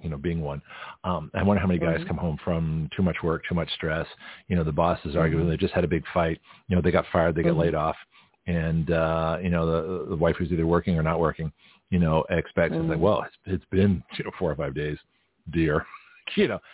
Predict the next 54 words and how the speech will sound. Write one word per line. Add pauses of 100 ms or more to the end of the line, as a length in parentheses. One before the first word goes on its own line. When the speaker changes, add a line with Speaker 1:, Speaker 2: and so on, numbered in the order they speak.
(220)
Speaker 1:
and
the
guy's
like,
"Oh,
yeah,
you
know,
gotta,
can
we
do
it
tomorrow
morning?"
kind
of
thing, (340)
you
know,
or
whatever,
whatever
the
thing
is.
But, (100)
uh,
I
think
guys, (100)
you
know,
this
is,
this
is
almost
great
unspoken
'cause
men
are
supposed
to
be
able, (300)
able
to
have
sex
in
any
situation,